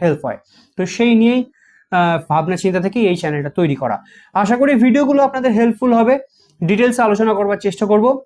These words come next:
তো সবার আগে বলি কপিরাইট স্ট্রাইকটা কি। কপিরাইট স্ট্রাইক হচ্ছে কারোর, আহ, যে যে কারণগুলোতে কপিরাইট স্ট্রাইক আসতে পারে।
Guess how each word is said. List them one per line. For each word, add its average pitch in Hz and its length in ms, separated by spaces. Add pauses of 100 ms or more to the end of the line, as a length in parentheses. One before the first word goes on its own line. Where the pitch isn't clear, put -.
(1040)
তো 214 120
সবার 226 360
আগে 285 160
বলি 262 240
কপিরাইট 240 420
স্ট্রাইকটা 180 440
কি। 160 200
কপিরাইট 254 500
স্ট্রাইক 233 440
হচ্ছে 240 280
কারোর, 233 560
আহ, 190 160
যে 180 260
যে 269 100
কারণগুলোতে 220 640
কপিরাইট 202 360
স্ট্রাইক 208 300
আসতে 156 300
পারে। 208 280